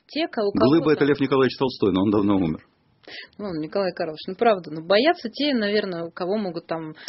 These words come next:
Speaker 1: раз и закрыть или раз и уволить. Ну,
Speaker 2: Ну, а
Speaker 1: тасс,
Speaker 2: что, а, а
Speaker 1: неужели,
Speaker 2: что,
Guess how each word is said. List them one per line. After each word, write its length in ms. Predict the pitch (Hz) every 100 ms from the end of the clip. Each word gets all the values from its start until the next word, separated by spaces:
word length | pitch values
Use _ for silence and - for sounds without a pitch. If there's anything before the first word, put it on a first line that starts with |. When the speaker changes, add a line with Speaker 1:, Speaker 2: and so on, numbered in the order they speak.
| -
Speaker 1:
раз 240 | - 247 196
и 60 |
закрыть 580 | 170 175 - 165 151 -
или 160 | 151 156
раз 220 | 190 269 -
и 40 |
уволить. 600 | 185 175 165 156 143 - -
Ну, 180 | 170 202
Speaker 2:
Ну, 160 | 208 151
а 20 |
Speaker 1:
тасс, 100 | 285
Speaker 2:
что, 100 | 254
а, 240 | 190 98
а 40 | 107
Speaker 1:
неужели, 200 | 107
Speaker 2:
что, 100 | 262